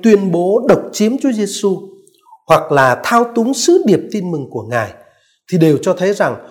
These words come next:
họ chưa thực sự tôn trọng Chúa Giêsu. Họ đã không vâng, vâng phục sứ điệp của Chúa Giêsu,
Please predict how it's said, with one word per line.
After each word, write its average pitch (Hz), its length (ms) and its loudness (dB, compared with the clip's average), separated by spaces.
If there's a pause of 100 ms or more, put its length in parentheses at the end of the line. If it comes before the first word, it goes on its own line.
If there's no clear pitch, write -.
(120)
họ 160 280 -2
chưa 190 100 0
thực 180 240 -8 (100)
sự 175 200 -10
tôn 202 240 0
trọng - 240 -4
Chúa 170 120 -10
Giêsu. 151 340 -10 (1080)
Họ 117 460 0 (240)
đã 185 60 4
không 190 180 2 (120)
vâng, 180 200 2
vâng 214 240 4
phục 214 180 -8
sứ 269 220 -4
điệp 196 120 2 (100)
của - 100 -8
Chúa 220 100 -10
Giêsu, 190 400 -6